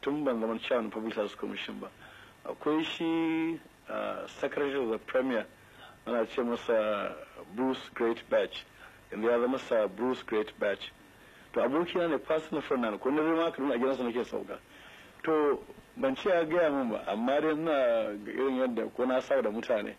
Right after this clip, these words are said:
Babban problem ne shi ne sai aka, shi Saddauna ba ya so ya wani abu a Sa Muhammadu Sanusi,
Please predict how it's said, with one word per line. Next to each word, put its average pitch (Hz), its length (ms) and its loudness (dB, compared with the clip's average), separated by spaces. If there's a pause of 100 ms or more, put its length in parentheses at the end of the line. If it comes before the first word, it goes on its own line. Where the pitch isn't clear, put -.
(460)
Babban 151 340 -2
problem 175 380 2
ne 151 60 0
shi - 180 -4
ne 135 120 0
sai 123 160 -4
aka, - 360 -4
shi - 160 -6
Saddauna 180 340 2
ba 185 100 4
ya 165 100 4
so 160 100 -2
ya 143 60 4
wani 135 120 4
abu 123 220 0
a 104 260 2 (140)
Sa 101 80 -2
Muhammadu 107 320 -2
Sanusi, 92 340 -10